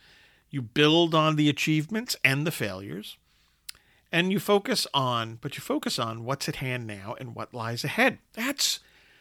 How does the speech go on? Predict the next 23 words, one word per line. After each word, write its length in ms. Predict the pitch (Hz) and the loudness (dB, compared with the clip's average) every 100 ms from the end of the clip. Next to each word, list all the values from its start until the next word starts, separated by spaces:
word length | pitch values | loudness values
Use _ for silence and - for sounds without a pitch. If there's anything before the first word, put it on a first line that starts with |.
| _ | _
that's 260 | - 277 262 | -2 0 0
a 40 | |
great 300 | 165 156 190 | -2 -2 -2
way 220 | 214 208 240 | 0 0 0
to 80 | |
work, 380 | 185 180 277 - | 0 0 -2 0
right? 180 | 139 185 | -2 0
That's 200 | 294 - | 0 4
an 100 | 202 | 4
<laughs> 0 | |
exciting 760 | 156 - - - 196 277 294 | 6 6 6 8 6 8 6
way 160 | 156 131 | 4 2
to 100 | 123 | 2
work. 400 | 110 110 95 - - - - - - | -2 -4 -6 -14 -20 -20 -20 -20 -4
Um, 400 | 139 139 135 131 - | 0 2 0 -6 2
can 100 | 220 | 4
you 80 | 247 | 6
really 180 | 269 277 | 6 4
call 220 | 226 254 | 6 6
it 100 | 208 | 8
work 280 | 208 359 - | 6 4 2
then? 200 | 131 92 _ _ _ - _ _ _ _ | 2 0 _ _ _ -20 _ _ _ _
Uh, 140 | 127 | -6